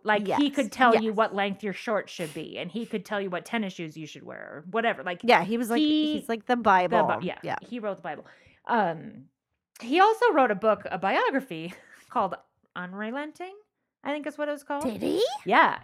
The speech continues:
Speaker 1: Oh God. And if you have, you have never read a more self-aggrandizing, "I am the
Speaker 2: Oh, I'm
Speaker 1: fucking shit"
Speaker 2: sure.
Speaker 1: book. I couldn't even get through it. I was just like,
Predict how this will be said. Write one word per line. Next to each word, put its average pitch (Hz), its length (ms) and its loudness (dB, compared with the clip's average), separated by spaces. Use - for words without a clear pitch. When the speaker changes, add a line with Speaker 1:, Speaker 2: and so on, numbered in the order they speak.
Speaker 1:
Oh 233 380 6
God. 202 360 2
And 214 160 -4
if 220 180 0
you 349 220 2
have, 240 320 0
you 254 200 0
have 226 240 0
never 190 340 0
read 180 300 -2
a - 80 -6
more 175 200 -4
self-aggrandizing, 185 1600 -4
"I 247 180 4
am 233 240 0
the 190 80 2
Speaker 2:
Oh, 175 80 2
I'm 226 80 -2
Speaker 1:
fucking 247 380 4
shit" 196 320 -2
Speaker 2:
sure. 180 180 -2
Speaker 1:
book. 190 260 0
I 254 100 2
couldn't 320 220 0
even 226 160 -2
get 180 180 -6
through 175 180 -6
it. - 180 -12
I 185 60 -4
was 190 100 -8
just 190 120 -12
like, 170 220 -4